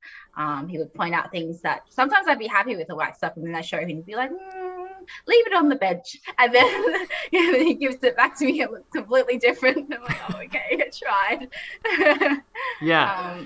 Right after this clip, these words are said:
Speaker 1: Um, <laughs>
Speaker 2: But I
Speaker 1: yeah.
Speaker 2: think I, I, I like the fact that you talk about how after you, um, learnt it, you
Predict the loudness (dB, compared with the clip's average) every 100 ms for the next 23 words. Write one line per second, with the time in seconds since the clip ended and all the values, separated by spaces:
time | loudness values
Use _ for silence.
0 | -2 0 0 -4 -8 _ _ 4 6 8
1 | 6 2 0 0 2 0 2 4 4 4
2 | 4 2 -2 -8 -4 -2 0 -2 -2 -2
3 | 0 0 0 4 4 6 10 10 10 8
4 | 6 4 0 2 2 0 -2 0 2 0
5 | -2 -2 -2 -4 -6 -12 -12